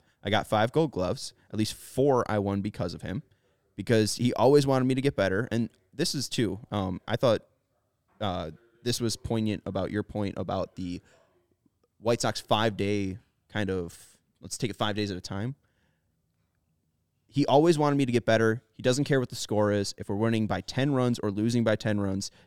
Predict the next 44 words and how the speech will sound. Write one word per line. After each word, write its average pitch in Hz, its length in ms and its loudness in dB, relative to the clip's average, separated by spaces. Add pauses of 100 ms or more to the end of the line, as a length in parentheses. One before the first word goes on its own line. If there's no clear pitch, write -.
keep 156 220 0
doing 135 220 2
your 117 80 2
job 107 240 2
behind 104 260 0
the 98 60 -2
plate. 98 360 -4 (200)
Keep 156 220 -2
focused. 107 520 0 (180)
Keep 139 200 0
your 143 60 2
concentration, 107 720 -2
because 98 260 -6
at - 80 -12
the 95 160 -8
end 127 180 0
of 131 180 -2
the, 113 180 -2 (240)
that 113 200 -2
year, 98 340 -2 (300)
that 104 200 -4
counts. - 520 -4
I 92 80 -4
care 110 220 0
about 104 220 2
you 104 160 0
as 95 60 -2
a 85 40 -6
player, 117 320 0
and 104 160 -2
even 95 180 -2
outside 98 300 -2
baseball, 107 480 0 (220)
it's - 160 -2
a 98 40 -2
family. 101 460 -2 (300)
He 110 160 -2
means 95 340 -2
a - 60 -6
lot. 82 280 -6 (140)
Um, 92 320 -8
and 98 100 -4
then, 92 120 -2
yeah, 92 160 -8